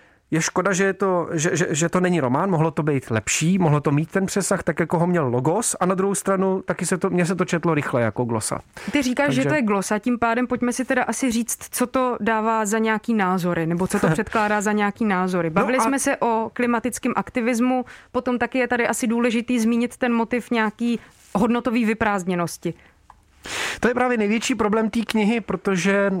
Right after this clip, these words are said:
Speaker 1: eh, jako člověk z toho nepochopí, jaký, jaký, na jaký problém vlastně naráží. Mám pocit, že naráží s-,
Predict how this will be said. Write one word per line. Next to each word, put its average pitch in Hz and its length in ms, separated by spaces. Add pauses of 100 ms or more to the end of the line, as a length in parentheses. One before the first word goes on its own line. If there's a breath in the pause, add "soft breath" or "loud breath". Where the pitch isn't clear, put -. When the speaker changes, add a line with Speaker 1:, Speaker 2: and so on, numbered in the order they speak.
Speaker 1:
eh, - 40 (640)
jako 202 280 (280)
člověk 208 360
z - 80
toho 214 200
nepochopí, 135 880 (640 loud breath)
jaký, 151 600
jaký, 151 360
na 151 140
jaký 151 220
problém 139 380
vlastně 139 300
naráží. 123 520
Mám 160 160
pocit, 190 280
že 202 120
naráží 196 840 (360)
s-, - 160